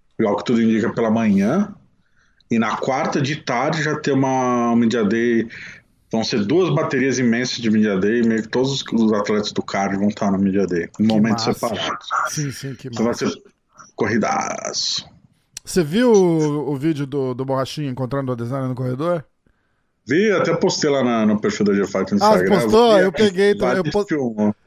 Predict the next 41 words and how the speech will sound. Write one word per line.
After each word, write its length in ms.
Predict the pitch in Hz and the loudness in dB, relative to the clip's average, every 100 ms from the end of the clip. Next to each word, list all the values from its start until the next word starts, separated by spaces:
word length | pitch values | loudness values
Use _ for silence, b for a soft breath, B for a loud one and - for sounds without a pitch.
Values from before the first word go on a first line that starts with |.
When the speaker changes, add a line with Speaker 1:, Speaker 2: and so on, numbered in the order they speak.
| - | -6
Speaker 2:
eu 100 | 185 | -4
postei 400 | 214 165 208 208 | -2 0 0 2
no, 320 | 214 202 190 | 2 2 2
no 100 | 196 | 0
YouTube, 560 | 208 202 - 214 170 160 | 0 -2 -4 -4 -4 -8
cara. 300 | 127 117 135 | -10 -10 -10
É 80 | 160 | -10
muito 420 | 160 170 208 226 | -8 -6 -4 -4
bom. 540 | 190 185 190 180 156 170 | -4 0 0 0 -2 -2
Eu 180 | 202 214 | 0 0
achei, 360 | - 233 226 | 0 -2 -2
sabe 140 | - 247 | -4 0
o 20 | |
que 60 | |
eu 40 | 247 | 0
achei 180 | - 160 | 0 0
massa? 500 | 170 208 - 151 147 | 2 0 0 -2 -2
A 60 | |
tirada 540 | 147 226 196 202 185 151 | -2 0 2 2 0 -6
do... 580 | 151 139 131 127 120 - b b b b - | -4 -4 -4 -6 -8 -12 b b b b -2
o 80 | 160 | 0
Adesanya 600 | 165 180 139 180 196 214 | 2 2 4 4 4 2
Speaker 1:
Do 60 | |
Speaker 2:
tirou, 380 | - 190 190 190 B B B B B B | 0 2 2 -2 B B B B B B
a 60 | 160 | -4
Adesanya 440 | 151 151 165 214 | -2 0 2 0
tirou 260 | - 220 208 | 2 2 2
um 40 | |
sarro 500 | - 196 185 202 175 | 0 2 4 4 2
dele 440 | 156 170 190 247 277 | 0 2 4 4 2
e 140 | 262 214 | 2 4
ele 120 | 226 | 4
respondeu 460 | 220 180 214 214 | -2 0 2 4
assim, 220 | 240 - 202 | 4 0 0
na 140 | 208 | 2
lata, 340 | 196 190 226 226 | 4 4 2 -2
na 80 | 214 | -4
sequência, 560 | 262 - 190 202 170 | -6 -4 -2 -2 -2
cara. 140 | 143 143 | -6 -4
Muito 380 | 147 180 202 175 | -2 -4 -4 -6
bom. 240 | 135 123 | -6 -8